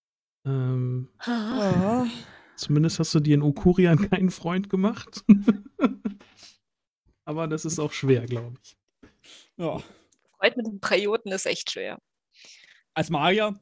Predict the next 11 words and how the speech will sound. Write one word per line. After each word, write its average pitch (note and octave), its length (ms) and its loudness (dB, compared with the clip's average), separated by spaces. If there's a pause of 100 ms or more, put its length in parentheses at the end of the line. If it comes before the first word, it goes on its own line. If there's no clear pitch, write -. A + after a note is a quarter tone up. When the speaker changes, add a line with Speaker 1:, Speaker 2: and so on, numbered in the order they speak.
Speaker 3:
Als - 180 2
Speaker 2:
bestimmt. A#3+ 140 10
Speaker 3:
Magier D#4+ 180 10
sowieso. C4 380 10
Speaker 2:
<laughs> C4 140 12 (2000)
Speaker 1:
Auch, B2 180 -4
es C3 140 -4
gibt C3+ 180 -4
auch A#2+ 120 -6
freundliche A#2+ 520 -6
Prioten. A#2 680 -12